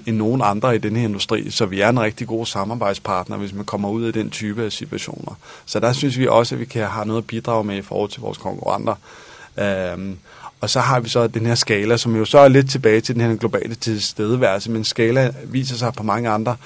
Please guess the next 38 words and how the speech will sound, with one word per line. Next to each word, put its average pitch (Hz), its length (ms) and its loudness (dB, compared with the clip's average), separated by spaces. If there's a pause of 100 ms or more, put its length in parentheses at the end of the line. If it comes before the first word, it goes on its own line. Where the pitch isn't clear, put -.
(140)
fronter. 101 460 -2 (400)
Øh, 104 180 0 (140)
den 110 120 -4
viser 117 220 -4
sig 117 120 -2
blandt 98 220 -2
andet 120 120 -2
i - 20 -18
forskning 127 480 0
og 113 60 2
udvikling. 113 520 0
Ved 104 80 0
at 107 60 0
have 120 180 0 (240)
den 123 120 -2
størrelse, 110 420 0
som 110 160 -8
vi 104 40 -6
har 110 220 -2
i - 20 0
dag, 113 280 -4
jamen, 107 160 -10
så 117 120 -8
har 113 120 -6
vi 117 80 -6
mulighed 120 420 -2
for 117 260 2 (280)
at 113 80 -2
lægge 110 260 0
mere 104 260 -2
penge 120 260 -4
på 123 100 -4
forskning 110 400 -2
og 107 60 0
udvikling 110 320 -6
end 104 60 -6
vores 98 160 -6
konkurrenter. 90 520 -4